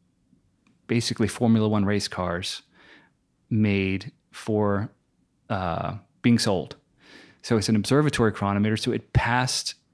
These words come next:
the most stringent chronometer, uh, certification at the Teddington Q, uh, laboratory, where they were testing ships' chronometers and certifying them for naval use. So this tiny,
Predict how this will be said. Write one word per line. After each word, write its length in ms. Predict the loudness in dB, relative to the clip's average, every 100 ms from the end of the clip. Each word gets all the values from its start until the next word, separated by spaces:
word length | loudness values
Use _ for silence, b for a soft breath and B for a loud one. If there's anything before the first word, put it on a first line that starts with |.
| 2
the 60 |
most 240 | 2 4 0
stringent 680 | 2 4 6 6 4 2
chronometer, 880 | 0 0 2 4 2 2 2 2 -2 b b b b b
uh, 240 | -4 -2 -2
certification 1040 | 0 0 0 -2 -2 -2 -2 -2 -2 -4 _ _
at 120 | -8
the 80 | -6
Teddington 760 | -6 -2 2 0 0 0 0 0
Q, 680 | -4 0 2 2 2 0 -4 _ _ _ -8
uh, 280 | -6 -4 -4
laboratory, 800 | -2 0 0 -2 -2 -2 -2 -6 -6
where 160 | -4
they 160 | -2 -2
were 100 | -2
testing 380 | -4 -6 -6 -4
ships' 300 | -4 -4 -6
chronometers 720 | -4 -2 -2 -4 -6 -10 -12 -16 _ b b b b
and 120 | -2
certifying 520 | 2 2 2 -2 -2
them 180 | -2 -4
for 580 | -8 -6 -4 -2 -4 -6 -14 _ _ _ -4
naval 300 | -2 -2 -4
use. 440 | -6 -8 -12 -14 _ B B B B B
So 160 | 0
this 200 | 4 4
tiny, 720 | 0 2 4 4 4 2 -2